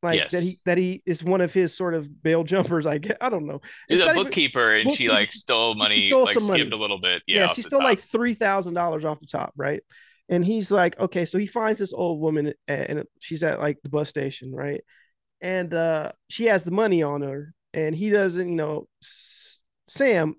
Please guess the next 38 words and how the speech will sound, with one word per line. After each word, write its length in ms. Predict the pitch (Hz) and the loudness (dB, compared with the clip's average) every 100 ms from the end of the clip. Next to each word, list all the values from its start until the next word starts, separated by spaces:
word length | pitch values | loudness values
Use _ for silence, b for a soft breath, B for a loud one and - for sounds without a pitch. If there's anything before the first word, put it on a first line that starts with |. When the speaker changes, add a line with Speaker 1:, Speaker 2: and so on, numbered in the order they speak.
| _ | _
Speaker 1:
he's 140 | 240 | -8
a 40 | 208 | 0
good 200 | 214 160 | 0 2
guy, 280 | 156 139 | 2 2
you 120 | 147 156 | -2 -4
know, 140 | 147 | -4
he 80 | 165 | -4
has 120 | 160 | -4
a 40 | |
good 140 | 139 143 | -4 -4
heart. 320 | 139 139 135 b b b b | -2 -4 -6 b b b b
He 60 | - | -8
doesn't 160 | 254 214 | 0 2
wanna, 200 | 196 165 | 4 2
like, 220 | 160 147 | 0 0
arrest 400 | 143 139 135 - | 0 2 2 -2
this 180 | 147 - | -8 -4
old 240 | 147 139 | -4 -4
lady. 260 | 139 135 127 | -2 -4 -4
He 80 | 147 | -2
doesn't 180 | 185 196 | 2 4
wanna 160 | 190 | 2
take 220 | 151 180 | 0 -4
this 140 | 147 147 | -4 -2
old 140 | 151 139 | 0 0
lady 400 | 143 139 131 123 b b _ | 0 -2 -6 -10 b b _
back 200 | 151 143 | -2 -2
to 80 | 151 | -4
him 200 | 143 139 | -4 -2
or 100 | 139 | -2
put 200 | - 165 | -2 -4
this 120 | 143 | -2
old 120 | 151 | 0
lady 180 | 143 131 | 0 -2
in 80 | 135 | -6
jail 200 | 135 139 | -2 -2
or 80 | 131 | -2
whatever. 420 | 131 127 127 135 | -4 -6 -6 -8